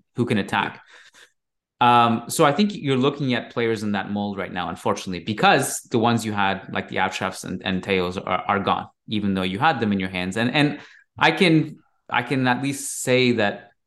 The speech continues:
Speaker 1: the Teo one was justifiable, and even Achraf to some degree, because you
Speaker 2: Mm-hmm.
Speaker 1: have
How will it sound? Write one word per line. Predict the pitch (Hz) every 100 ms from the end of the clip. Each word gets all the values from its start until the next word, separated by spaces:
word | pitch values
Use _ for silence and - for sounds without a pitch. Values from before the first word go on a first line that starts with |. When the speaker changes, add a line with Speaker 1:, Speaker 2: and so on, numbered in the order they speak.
| _ _ _ _ _
Speaker 1:
the | 113
Teo | - 123 127 120
one | 120 120 110
was | 104
justifiable, | 113 104 107 - 113 117 113
and | 117
even | 165 190
Achraf | 123 143 - 139 -
to | 113
some | - 123 104
degree, | 98 110 110 95
because | 101 110 98
you | 101
Speaker 2:
Mm-hmm. |
Speaker 1:
have | 107 120 101 -